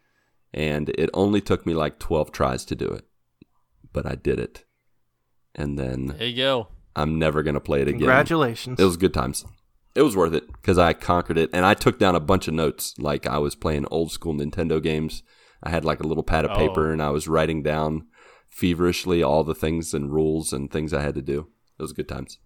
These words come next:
Speaker 1: The other thing that was not good times, like delivering an alien baby, was failing at multiplayer gaming with my buddy Patrick. For the second week in a row,
Speaker 2: Oh my
Speaker 1: Patrick,
Speaker 2: goodness.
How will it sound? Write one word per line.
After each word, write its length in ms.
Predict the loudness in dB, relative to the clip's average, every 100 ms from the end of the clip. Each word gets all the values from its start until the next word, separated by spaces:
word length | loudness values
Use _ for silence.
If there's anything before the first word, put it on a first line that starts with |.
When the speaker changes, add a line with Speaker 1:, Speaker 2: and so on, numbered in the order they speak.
| _ _ -20 _ _ _ _ _ _ _ _
Speaker 1:
The 180 | -4 0
other 240 | 2 4 4
thing 220 | 4 4
that 140 | 4
was 280 | 2 0 0 -4
not 540 | -2 2 4 4 4
good 180 | -2 0
times, 640 | -2 0 -2 -4 -8 -12 _ _ -12
like 240 | -8 -8
delivering 360 | -4 -4 -2 -4
an 60 | -4
alien 220 | -6 -4
baby, 340 | -4 -4 -4
was 280 | -4 -4 -6
failing 720 | -4 0 2 2 2 0 -4 -12 -10
at 220 | -10 -6
multiplayer 640 | -4 -2 -4 -2 0 2
gaming 400 | 0 -4 -4 -4
with 200 | -4 -4
my 180 | -4 -4
buddy 240 | -4 -4 -4
Patrick. 480 | -4 -4 -4 -10 -2
For 140 | 0
the 140 | 0
second 420 | 0 2 2 2 2
week 220 | 0 0
in 80 | 0
a 60 |
row, 180 | 4 4
Speaker 2:
Oh 20 |
my 60 | 2
Speaker 1:
Patrick, 420 | -2 0 0 0
Speaker 2:
goodness. 640 | 0 -2 -4 -10 -16 -20